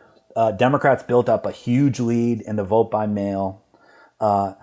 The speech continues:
Republicans have been chipping away at that lead in the early in person where they are coming out there. Democrats still have a lead, uh, overall, and I'm just talking about party registration at this point.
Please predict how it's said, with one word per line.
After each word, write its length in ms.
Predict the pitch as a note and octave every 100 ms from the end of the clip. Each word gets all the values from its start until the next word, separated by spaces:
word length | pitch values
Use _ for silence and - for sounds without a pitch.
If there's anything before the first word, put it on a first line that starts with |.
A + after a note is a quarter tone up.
| - A#2
Republicans 560 | G2+ B2+ C3+ C3 B2+
have 100 | B2
been 180 | A#2 G#2+
chipping 360 | - C3+ C3 A#2
away 460 | A2 A2+ A#2 A#2
at 100 | A2
that 300 | A#2+ A2 G#2+
lead 440 | G#2+ A2 A2 A2 G2
in 160 | A2+ G#2+
the 100 | G2+
early 320 | A2+ A#2 A2+ G#2+
in 120 | G2+
person 520 | - A2 - A2+ G#2+
where 180 | G2+ F#2+
they 140 | G2
are 200 | G2+ A#2
coming 300 | - A2+ G#2+
out 240 | G#2+ G#2 -
there. 360 | G#2+ A2 G#2 -
Democrats 500 | C#3+ - C3 A#2+ -
still 280 | - A#2
have 240 | G#2+ A2 G#2+
a 100 | F#2+
lead, 580 | F#2+ G#2 A2 A2 A2 G#2 _ _ _ _ -
uh, 460 | G#2+ G#2 G#2 G2+ -
overall, 480 | A#2 A2 G2+ G2 A2
and 100 | G#2+
I'm 100 | G#2
just 160 | G#2+ -
talking 260 | A2 G2+
about 220 | G2+ G2 -
party 280 | A2 G#2+
registration 720 | G2+ G#2 F2+ - G#2 G#2+ - A2+
at 120 | A2
this 120 | A#2
point. 340 | - B2 A#2